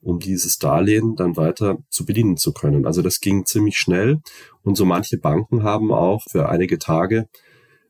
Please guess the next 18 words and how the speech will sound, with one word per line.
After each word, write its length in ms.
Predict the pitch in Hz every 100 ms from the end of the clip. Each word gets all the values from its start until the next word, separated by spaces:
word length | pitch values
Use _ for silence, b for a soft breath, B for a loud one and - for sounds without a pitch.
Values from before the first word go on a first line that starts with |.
| b
aufgehört, 580 | 120 - 98 90 90 -
überhaupt 500 | 92 85 107 - 82
neue 460 | 78 78 76 73 -
Darlehen 440 | 71 78 80 78
zu 160 | - -
vergeben, 580 | 80 - 78 92 127 - - B B B B -
denn 320 | 90 92 82
es 140 | -
war 360 | 87 87 76 - _ _ _ _ _ _ -
eine 200 | 85 92
Phase 600 | - 76 95 107 104 95
der 360 | 85 82 80
Unsicherheit, 680 | 101 113 120 123 107 104 98
wo 80 | 92
niemand 320 | 95 98 90
sagen 340 | 78 80 98
konnte, 600 | - 101 101 107 104 104 - _ _ _ _
wie 520 | - 92 101 117 123